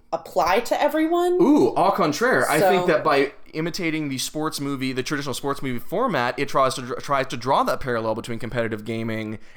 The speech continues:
Speaker 2: and the sports culture that more people are familiar with.
Speaker 1: Maybe.
Speaker 2: Now, I, you having a client that's an e-gaming,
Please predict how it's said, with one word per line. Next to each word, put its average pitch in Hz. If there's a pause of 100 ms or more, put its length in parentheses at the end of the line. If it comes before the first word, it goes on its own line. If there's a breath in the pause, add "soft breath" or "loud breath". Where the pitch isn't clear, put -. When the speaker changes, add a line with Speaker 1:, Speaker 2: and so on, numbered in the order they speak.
Speaker 2:
and 113
the 120
sports -
culture 139
that 113
more 131
people 123
are 110
familiar 117
with. 87
Speaker 1:
Maybe. 220
Speaker 2:
Now, 156
I, 156 (560)
you 185
having 156
a 127
client 202
that's 135
an 135
e-gaming, 117